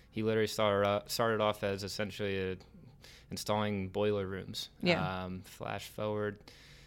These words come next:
Speaker 1: um, he's developed and we've developed as a family about four billion dollars worth of infrastructure.
Speaker 2: Amazing.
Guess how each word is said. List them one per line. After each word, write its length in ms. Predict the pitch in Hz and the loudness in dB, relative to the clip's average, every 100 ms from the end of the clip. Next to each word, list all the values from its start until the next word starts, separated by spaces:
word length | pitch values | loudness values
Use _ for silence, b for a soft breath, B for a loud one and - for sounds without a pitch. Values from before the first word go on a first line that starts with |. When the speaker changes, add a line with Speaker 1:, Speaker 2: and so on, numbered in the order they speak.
| B | B
Speaker 1:
um, 540 | 95 101 104 104 92 92 | -8 -8 -8 -8 -8 -8
he's 180 | 104 95 | -10 -8
developed 500 | 101 101 101 - - | -4 0 -2 -2 -8
and 180 | 98 98 | -8 -6
we've 200 | 98 92 | -8 -8
developed 380 | 95 98 95 | -6 -4 -4
as 100 | 95 | -6
a 60 | 95 | -8
family 340 | - 98 98 | -6 -6 -4
about 260 | 95 95 98 | -6 -6 -8
four 260 | - 110 101 | -8 -6 -6
billion 340 | 101 101 95 | -6 -6 -6
dollars 340 | 95 98 95 90 | -6 -6 -8 -10
worth 160 | 98 - | -14 -12
of 100 | 95 | -10
infrastructure. 680 | 95 - 90 107 - - - - B 170 | -10 -10 -10 -10 -10 -12 -12 -16 B -4
Speaker 2:
Amazing. 220 | 170 | 0